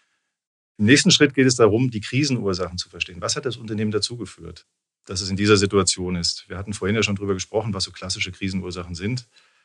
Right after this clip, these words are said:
Die brauche ich jetzt nicht wiederholen. Was an der Stelle wichtig ist, dass das Management komplett mit im Boot ist und auch den,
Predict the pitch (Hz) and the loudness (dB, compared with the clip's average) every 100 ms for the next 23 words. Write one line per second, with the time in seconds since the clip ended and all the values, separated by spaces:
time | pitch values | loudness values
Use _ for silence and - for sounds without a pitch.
0 | _ _ 92 87 95 95 95 - 90 95 | _ _ -8 -4 -4 -2 -4 -4 -6 -6
1 | 85 80 90 107 104 - _ _ _ - | -8 -6 -2 -2 -4 -8 _ _ _ 0
2 | 101 110 107 123 117 107 98 117 113 113 | 2 6 8 8 6 4 4 -2 -4 -4
3 | 104 98 - 92 92 113 110 104 98 101 | -2 -4 -2 -2 0 0 0 -2 -2 -6
4 | 90 95 - 95 90 87 87 87 82 - | -6 -8 -8 -14 -14 -10 -12 -6 -4 -4
5 | - _ _ 85 92 95 92 87 | -6 _ _ -14 -10 -4 0 -2